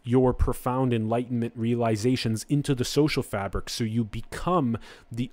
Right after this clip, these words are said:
architect of the sustainable development goals, of maximizing human potential, of making the pie bigger and more abundant for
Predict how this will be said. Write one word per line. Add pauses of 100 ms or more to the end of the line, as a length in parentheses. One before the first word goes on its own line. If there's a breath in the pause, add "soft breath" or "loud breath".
architect
of
the
sustainable
development
goals,
of
maximizing
human
potential, (320 loud breath)
of (180 loud breath)
making
the
pie
bigger
and
more
abundant
for